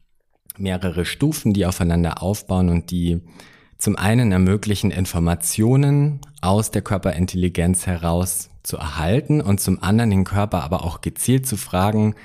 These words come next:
„Sag mal, was brauchst du denn eigentlich, damit ich mein Ziel erreichen kann?“ Und es ist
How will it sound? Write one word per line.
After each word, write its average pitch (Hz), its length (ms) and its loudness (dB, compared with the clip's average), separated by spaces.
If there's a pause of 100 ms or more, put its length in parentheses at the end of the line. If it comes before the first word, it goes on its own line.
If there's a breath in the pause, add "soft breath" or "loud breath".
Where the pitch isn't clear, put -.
(460 loud breath)
„Sag - 380 -2
mal, 98 400 2
was 92 260 -2
brauchst 87 540 -2
du 98 40 2
denn 90 200 2
eigentlich, 82 640 -2
damit 85 320 0
ich - 180 -4
mein 80 240 0
Ziel 85 240 0
erreichen 82 560 -2
kann?“ 73 300 -8
Und 85 180 -4
es 90 160 -4
ist 101 220 -2